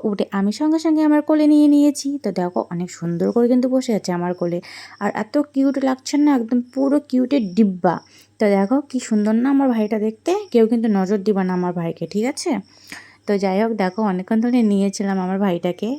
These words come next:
তারপর একটু দোলনায় শুয়ে দিল মাসি, এখন দোল খাচ্ছে কারণ একটু কান্না করছিল। তো যেহেতু প্রচুর গরম করছে না, সে গরমের জন্য একটু কান্নাও করছিল, আর রোহিত আবার ওকে দোল দিচ্ছে। তো দেখো অনেক সুন্দর করে দোল খাচ্ছে ভাইটা।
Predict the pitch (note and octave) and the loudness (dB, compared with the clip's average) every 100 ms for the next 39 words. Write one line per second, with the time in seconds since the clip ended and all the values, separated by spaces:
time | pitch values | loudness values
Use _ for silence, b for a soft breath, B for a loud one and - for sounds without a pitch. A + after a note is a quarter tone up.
0 | - E3+ E3+ F#3+ F3+ F3+ F3 F3+ F3 F#3 | -6 -6 -2 -2 -2 -4 -4 -4 -2 -2
1 | F#3+ G3 B B B - G#3 G#3 F#3+ F#3 | -2 -6 B B B -2 2 4 4 2
2 | F#3 F3 - C4 A#3 G3+ F3+ F#3+ G3 G3 | 0 -4 -6 -6 -2 -2 0 -2 -2 -8
3 | - B3+ A#3+ A#3 A3+ C4 F#3+ F3 E3+ E3 | -8 -4 -2 -2 -4 -2 -2 -2 -4 -6
4 | D#3+ - - D#3+ b b b b - F#3 | -8 -12 -12 -14 b b b b -6 -4
5 | F3+ F#3+ G3 G#3+ - F3+ F3+ A#3 B3 B3+ | 0 0 0 -4 -6 -8 -2 0 2 2
6 | C4 C4 C#4 C#4 A#3+ F#3+ F#3 F#3 F#3 F#3+ | 0 0 0 0 0 -2 -4 -4 -2 -4
7 | G3 G3 A3 A3 F3 F3+ F#3+ G#3+ G#3 A#3+ | -2 -4 -6 -6 -6 -4 -4 -4 -4 -6
8 | B3 G3+ F#3 G3+ G#3+ F#3+ G3 G3+ G3+ G#3+ | -4 -2 0 0 -2 -4 -2 -2 0 -2
9 | F3+ F3+ F3 F3 F3 - E3 F3 E3+ E3+ | -2 -4 -2 -4 -6 -12 -10 -10 -8 -8
10 | - C4+ - B B B B B B - | -8 -10 -10 B B B B B B -4
11 | A3 A#3+ A3+ G#3+ B3+ C#4+ F3+ F#3 F#3 F#3+ | -4 -2 -2 0 0 0 0 2 0 0
12 | G3 - - F3 E3 E3+ | -2 -4 -8 -6 -8 -6